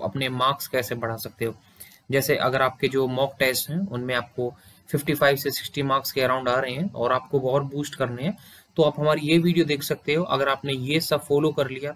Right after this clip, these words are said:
तो आपके लिए काफ़ी beneficial होगा। उसके बाद ये reasoning के questions हैं, जितने भी अभी तक daily पुलिस में पूछे गए questions हैं पिछले तीन, चार, पाँच सालों से,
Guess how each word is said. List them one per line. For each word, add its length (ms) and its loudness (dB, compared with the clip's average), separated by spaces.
तो 240 -6
आपके 320 0
लिए 200 -2
काफ़ी 380 0
beneficial 560 2
होगा। 240 -4
उसके 240 2
बाद 240 4
ये 160 0
reasoning 440 0
के 100 -8
questions 480 -2
हैं, 140 -2
जितने 380 0
भी 160 -2
अभी 180 -2
तक 140 -2
daily 260 -4
पुलिस 260 -8
में 160 -8
पूछे 260 2
गए 140 6
questions 500 -2
हैं 140 -4
पिछले 340 0
तीन, 280 -4
चार, 280 0
पाँच 200 -2
सालों 240 2
से, 160 -8